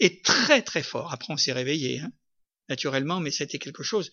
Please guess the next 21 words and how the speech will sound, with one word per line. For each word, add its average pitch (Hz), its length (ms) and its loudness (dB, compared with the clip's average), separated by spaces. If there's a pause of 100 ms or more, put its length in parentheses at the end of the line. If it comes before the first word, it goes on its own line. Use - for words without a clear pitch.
(240)
C'est 190 200 -2
une 208 80 2
expérience 220 340 0
qui 202 80 -6
nous 160 140 -4
a 151 40 0
marqué 214 280 -4
pour 247 120 0
la 220 120 2
vie, 127 100 -8
je - 140 -14
crois. - 160 -20 (680)
Ah 156 100 0
oui, 214 120 4 (240)
surtout 220 280 4
que, - 120 4
bon, 156 280 6 (180)
l'un, 185 260 4
l'autre, 196 420 6 (240)
et 196 120 8
ensuite, 196 360 4